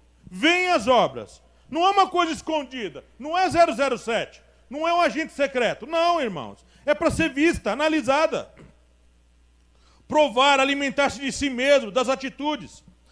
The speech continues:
Se não está bom, se está bom, que eu continue.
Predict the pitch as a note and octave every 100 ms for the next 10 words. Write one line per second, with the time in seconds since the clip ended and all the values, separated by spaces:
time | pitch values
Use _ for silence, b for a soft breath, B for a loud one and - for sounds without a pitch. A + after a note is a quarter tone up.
0 | b - - C#4 C#4 E4 D#4 - A#3+ F#3
1 | C4 E4 C4 - _ _ _ _ _ _
2 | _ _ _ _ - D#4 D#4+ - B3 D#3
3 | B3+ D#4+ A#3 - D4 D4 D#4+ C#4+ D#4+ D#4
4 | F4 F4 F3